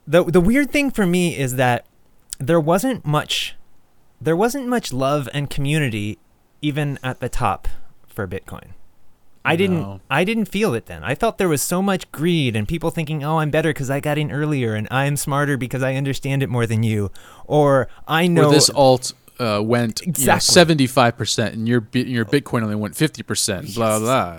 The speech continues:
Speaker 1: My Verge did this and my Tron did that. Like, I mean,
Speaker 2: Yeah.
Speaker 1: like, there was all this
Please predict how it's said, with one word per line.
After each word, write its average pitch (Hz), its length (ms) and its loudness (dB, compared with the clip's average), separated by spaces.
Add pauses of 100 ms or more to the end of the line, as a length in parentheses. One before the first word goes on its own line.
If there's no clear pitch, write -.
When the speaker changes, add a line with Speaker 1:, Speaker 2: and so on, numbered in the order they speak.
(120)
Speaker 1:
My 143 320 -8
Verge 143 360 -2
did 135 200 -6
this 135 280 -4
and 117 180 -6
my 139 100 -4
Tron 139 360 -2
did 123 180 -6
that. 113 220 -6
Like, 135 320 -2
I 170 100 2
mean, 175 220 0
Speaker 2:
Yeah. 156 120 -8
Speaker 1:
like, 131 280 -2
there 175 120 4
was 175 140 2
all 180 220 4
this 151 520 -4